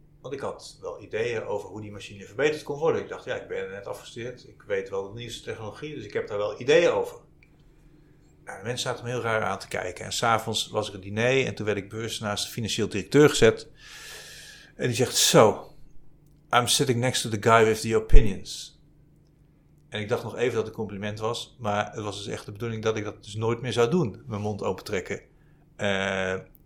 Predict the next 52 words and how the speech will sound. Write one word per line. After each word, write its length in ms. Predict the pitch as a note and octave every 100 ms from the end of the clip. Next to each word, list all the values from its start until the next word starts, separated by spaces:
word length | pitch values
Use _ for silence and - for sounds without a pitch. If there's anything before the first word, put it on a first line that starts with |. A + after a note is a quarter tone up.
| _ - -
in 160 | A#2+ G#2
zo'n 140 | F#2
vergadering. 600 | - G#2 F2+ F#2+ F#2 - _ _ _ - -
En 180 | - G#2+
de 80 |
boodschap 500 | G2+ C3+ D#3 C3 A2+
aan 140 | A#2 A#2
jonge 200 | B2+ A#2+
mensen 340 | C#3+ D#3 -
bij 100 | A#2+
heel 160 | C3+ E3+
veel 80 | C3+
bedrijven 420 | B2+ C3 A#2+ D#3+
is 140 | A2
toch 340 | D#3 B2+ - - - - - - -
van, 320 | - A#2+ A2+
eh, 380 | A2+ A2 A2+ G#2+ _ - - - - -
"Kijk 200 | C#3+ B2+
nou 120 | A#2+
maar 80 | C3
eerst 140 | F3
maar 100 | D3+
eens 100 | B2+
even 160 | A2+ G#2+
twintig 260 | C3 A#2 A#2+
jaar 160 | G#2+
hoe 80 | G#2
wij 160 | B2 E3
het 100 | E3
doen 160 | F3+
en 60 | C#3+
dan 200 | C#3 C#3
mag 200 | C#3 -
je 80 | A#2+
misschien 240 | - A#2+
manager 340 | B2 D3 C3+
worden 260 | C3 C3+ B2+
en 60 | B2
dan 80 |
mag 180 | B2 A#2+
jij 140 | G2+ F#2+
beslissingen 400 | - G#2 G2+ F#2+
nemen." 200 | F#2+ G2+
Nou, 120 | G#2+
dan 100 | A#2
ben 80 | D3
je 80 |
al 120 | D3 E3+
je 120 | D3+
mooie 240 | C#3+ C3+
ideeën 300 | B2 A#2 A2
vergeten. 580 | - - F#2 - -